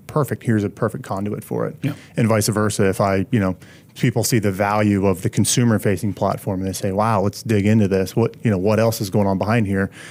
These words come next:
Speaker 1: Then that's where the, you know, the agency side can kinda come in and, and, um, and help facilitate on the, on the back end as well. So it's kind of a,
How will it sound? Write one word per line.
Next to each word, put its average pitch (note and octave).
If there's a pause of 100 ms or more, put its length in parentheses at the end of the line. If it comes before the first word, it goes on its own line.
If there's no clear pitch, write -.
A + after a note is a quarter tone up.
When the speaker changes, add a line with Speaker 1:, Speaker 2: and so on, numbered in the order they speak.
(220)
Speaker 1:
Then G2+
that's G#2
where G#2
the, F#2+ (120)
you A#2
know, G2+
the G#2+
agency G#2
side A#2
can A2
kinda A2+
come G#2
in G2+
and, G2+
and, G2+
um, G2+
and A2+
help G#2+
facilitate G#2 (340)
on G2+
the, F#2+ (100)
on G#2+
the F#2+
back G2+
end A2+
as -
well. G#2+
So A#2
it's -
kind F3+
of B2+
a, G#2